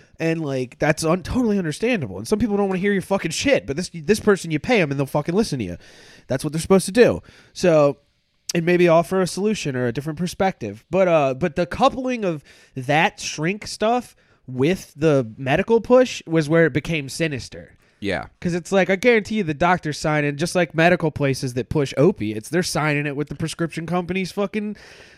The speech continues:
Speaker 1: uh, pin
Speaker 2: Bro, they're
Speaker 1: when they
Speaker 2: getting,
Speaker 1: give it to you.
Speaker 2: you
Speaker 1: They're
Speaker 2: know
Speaker 1: like, "You
Speaker 2: they're
Speaker 1: want some
Speaker 2: getting,
Speaker 1: Prozac?" I
Speaker 2: they're
Speaker 1: get a, I get a little kickback for this myself.
Speaker 2: Yeah, they get kickbacks like a motherfucker.
Speaker 1: Yeah.
Speaker 2: And we said last time, man, it's, it's, it's just as easy to buy a scientist or buy a doctor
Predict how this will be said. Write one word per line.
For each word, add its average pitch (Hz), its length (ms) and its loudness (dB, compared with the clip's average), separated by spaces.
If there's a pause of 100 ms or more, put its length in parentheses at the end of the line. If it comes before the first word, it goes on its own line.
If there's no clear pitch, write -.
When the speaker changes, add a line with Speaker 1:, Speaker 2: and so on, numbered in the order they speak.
(140)
Speaker 1:
uh, 294 240 6
pin 175 500 2
Speaker 2:
Bro, 143 220 0
they're 135 100 0
Speaker 1:
when 214 100 4
they 226 80 6
Speaker 2:
getting, 320 260 6
Speaker 1:
give 311 80 -2
it - 20 0
to 214 80 4
you. 131 160 2
Speaker 2:
you - 60 -2
Speaker 1:
They're - 20 4
Speaker 2:
know 185 80 6
Speaker 1:
like, 190 160 4
"You 202 60 4
Speaker 2:
they're 202 60 6
Speaker 1:
want 254 120 4
some 226 80 2
Speaker 2:
getting, 156 160 6
Speaker 1:
Prozac?" 302 640 4 (200)
I 233 100 4
Speaker 2:
they're 247 60 2
Speaker 1:
get 226 80 6
a, 180 280 6
I 202 60 0
get 220 100 0
a - 20 2
little 170 140 0
kickback - 400 0
for 160 80 -4
this 156 160 -4
myself. 190 380 -2
Speaker 2:
Yeah, 196 100 -6
they 180 100 -4
get 190 200 -4
kickbacks 180 360 -4
like 175 120 -10
a 156 40 -6
motherfucker. 160 920 -6 (680)
Speaker 1:
Yeah. 147 80 -2
Speaker 2:
And 147 460 0 (180)
we 104 380 -12
said 165 240 -4
last 202 340 0
time, 131 260 -2
man, 135 240 -4
it's, 165 200 -8
it's, 170 280 -10 (680)
it's 190 240 -2
just 160 400 -4
as 165 160 -2
easy 147 460 -6
to 139 120 -12
buy 135 220 -2
a 120 80 -2
scientist 135 640 -6
or 123 80 -4
buy 117 200 -2
a 113 80 -4
doctor 113 600 -4